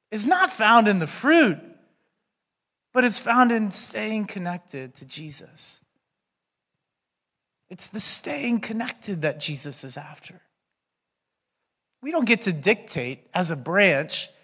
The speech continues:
The branch can't say to the vine, "Hey, it's time now. I'm ready to bear fruit." The pra-, the branch can't dictate to the vine, like, "Hurry up already.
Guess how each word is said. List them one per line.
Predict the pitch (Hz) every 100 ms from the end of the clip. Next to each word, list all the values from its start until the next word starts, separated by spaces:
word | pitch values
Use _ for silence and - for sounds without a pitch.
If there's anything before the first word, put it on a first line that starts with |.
| _ _ -
The | 233
branch | 269 339 370 -
can't | 240 240 -
say | - 226 240
to | 202
the | 196
vine, | 175 226 214 190
"Hey, | 214 269
it's | 233 233 254 -
time | 233 277 294 220
now. | 208 214 214 220
I'm | 202 240 262
ready | 254 269 262
to | 226
bear | 247 254
fruit." | 247 254 285 202 208 - _ _ _ _ _ _ _ _ _ _ _ _ _ _ _ _ _ _ _ _ _ _ -
The | 233
pra-, | - 294 277 226
the | 240
branch | 262 359 -
can't | - 277 233 185
dictate | 277 285 277 262 -
to | 247
the | 226
vine, | 202 247 254 233
like, | 226 214 - - - - _ _ _
"Hurry | - 240 302 294
up | 320 302
already. | 240 220 220 214 220 226